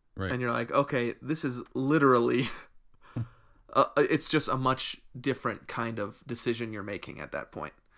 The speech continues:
Speaker 1: Right.
Speaker 2: Um, so, uh, not surprised at all that that's what you're going through and dealing with. Obviously,
Speaker 1: Oh,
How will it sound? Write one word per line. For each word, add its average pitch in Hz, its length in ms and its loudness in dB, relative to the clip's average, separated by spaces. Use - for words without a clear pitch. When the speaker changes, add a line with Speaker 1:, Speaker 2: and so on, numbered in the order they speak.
Speaker 1:
Right. 95 260 -4
Speaker 2:
Um, 123 480 2
so, 185 360 8
uh, - 80 0
not 143 280 4
surprised 131 400 2
at 120 60 2
all 127 180 4
that 98 220 -4
that's - 220 -8
what 87 120 -6
you're 117 120 -8
going 120 260 -2
through 87 240 -10
and 110 100 -10
dealing 117 260 -6
with. - 300 -12
Obviously, 120 680 2
Speaker 1:
Oh, - 40 -20